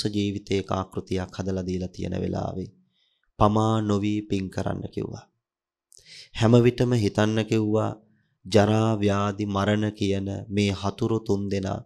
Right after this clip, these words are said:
තමන්ගේ පිටිපස්සේ නවත්තන්නේ නැතිවම හඹාගෙන එනවා කියලා හිතන්න කිව්වා. කණ්ණාඩිය ළඟට ගියාම හිතන්න. කණ්ණාඩිය ළඟට ගියාම බලන්න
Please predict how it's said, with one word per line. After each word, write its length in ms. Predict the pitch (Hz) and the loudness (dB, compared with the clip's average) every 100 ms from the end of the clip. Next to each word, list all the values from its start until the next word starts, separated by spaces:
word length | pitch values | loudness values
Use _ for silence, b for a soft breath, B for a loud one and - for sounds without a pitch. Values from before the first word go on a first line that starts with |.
| b b b - | b b b 0
තමන්ගේ 600 | 107 113 117 117 117 - | 2 4 2 0 -4 -4
පිටිපස්සේ 800 | 104 110 - 101 - - 95 101 - b b b 104 | -2 -2 -2 -4 -4 -4 -4 -4 -8 b b b -6
නවත්තන්නේ 1040 | 101 101 110 113 - - 113 113 110 110 | 2 4 4 2 -2 0 0 0 -4 -4
නැතිවම 640 | 104 104 104 120 120 131 143 165 | 0 0 2 2 2 0 -4 -10
හඹාගෙන 580 | - 101 101 98 98 | -6 -2 0 -2 -4
එනවා 260 | 95 95 92 | -6 -4 -6
කියලා 400 | - 98 - - b b b - | -8 -8 -8 -10 b b b -8
හිතන්න 340 | - 117 101 | -4 -4 -4
කිව්වා. 340 | 107 - - - _ _ _ _ _ _ _ _ _ _ _ _ _ - _ - | -8 -10 -12 -18 _ _ _ _ _ _ _ _ _ _ _ _ _ -20 _ -6
කණ්ණාඩිය 460 | - 110 104 101 98 | 0 2 2 0 0
ළඟට 300 | 101 98 98 | 0 -2 -6
ගියාම 340 | 95 92 92 | -4 -4 -6
හිතන්න. 400 | 95 95 104 110 110 _ _ _ _ _ _ _ - | -6 -6 -8 -10 -16 _ _ _ _ _ _ _ 0
කණ්ණාඩිය 440 | 110 110 107 104 | 2 4 4 2
ළඟට 300 | 101 101 101 | 2 0 -4
ගියාම 380 | 95 98 95 101 | 0 0 0 -4
බලන්න 480 | 92 98 107 110 | -2 0 0 -2